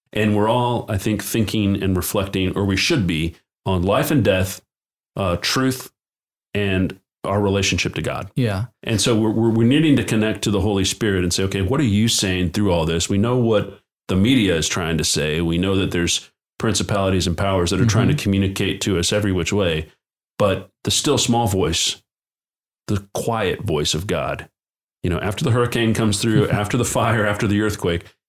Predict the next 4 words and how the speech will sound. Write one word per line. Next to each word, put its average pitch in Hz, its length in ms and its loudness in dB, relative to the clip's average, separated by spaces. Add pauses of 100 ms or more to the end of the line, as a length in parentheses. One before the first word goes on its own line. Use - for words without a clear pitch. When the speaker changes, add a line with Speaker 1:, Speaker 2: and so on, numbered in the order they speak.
(400)
Speaker 1:
he's 98 220 0
got 95 380 -2 (680)
a 95 80 0
wise, 98 800 0